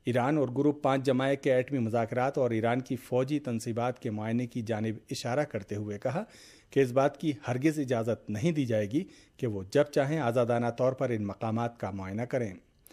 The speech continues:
انہوں نے کہا کہ یہ کام خلاف قانون ہے اور اسلامی جمہوریہ ایران اسے ہرگز قبول نہیں کرے گا۔ تہران کے خطیب نماز جمعہ نے اس امر پر تاکید کرتے ہوئے کہ ایران مغرب کے سارے مطالبات تسلیم نہیں کر سکتا، کہا کہ ایران کے اسلامی جمہوری نظام کے خطوط کا تعین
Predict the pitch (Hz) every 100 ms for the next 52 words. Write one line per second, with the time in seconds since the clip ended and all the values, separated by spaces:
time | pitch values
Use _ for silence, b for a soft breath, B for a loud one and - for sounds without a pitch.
0 | B B B 139 156 156 170 180 156 143
1 | 147 147 151 120 117 113 107 104 104 120
2 | 139 160 180 127 113 123 135 151 139 123
3 | 135 131 127 143 127 - 107 - - 131
4 | 120 - 117 107 101 - 135 113 113 101
5 | 101 104 101 _ B B B B B B
6 | - 139 151 165 170 160 160 160 160 151
7 | 147 139 139 139 175 180 123 - 139 143
8 | - 139 135 127 143 131 131 127 127 127
9 | 131 - 117 113 104 - B B B -
10 | 123 131 147 147 139 127 131 151 131 123
11 | 120 120 120 120 - 120 107 107 139 156
12 | 127 117 - 170 180 123 131 127 120 117
13 | 120 117 123 117 123 117 120 117 107 113
14 | 107 104 110 117 113 110 110 120 113 -
15 | 107 131 120 120